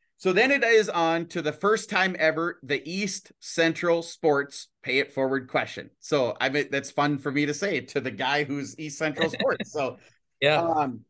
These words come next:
Speaker 1: so this is where my last guest gets to ask you a question and you get to ask my next guest a question. So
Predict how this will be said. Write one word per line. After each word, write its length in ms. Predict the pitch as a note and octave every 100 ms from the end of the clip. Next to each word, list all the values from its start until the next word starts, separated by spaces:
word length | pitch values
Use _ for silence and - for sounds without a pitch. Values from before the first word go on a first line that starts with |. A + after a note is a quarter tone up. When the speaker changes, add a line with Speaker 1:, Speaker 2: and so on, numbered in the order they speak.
| _ _ _
Speaker 1:
so 140 | E3+
this 200 | F#3+ A3+
is 140 | A#3
where 180 | F#3+ G#3
my 220 | G3+ F3
last 540 | D#3 D3+ E3 G#3 G3+ C#3+
guest 400 | F3+ G3+ G3+ -
gets 180 | E3+ E3+
to 100 | D3+
ask 280 | E3+ E3+ D#3+
you 300 | D#3 F#3 E3
a 60 |
question 480 | D#3 C#3+ C3+ - D#3
and 180 | C3+ C3
you 240 | B2+ D3
get 240 | D3+ D#3+ D#3+
to 80 | B2+
ask 260 | C3+ -
my 140 | C3 B2
next 420 | A#2+ B2+ - -
guest 280 | A2 G#2 A2+
a 40 |
question. 460 | - G2+ F#2+ F2+ E2
So 440 | - G3+ C3+ -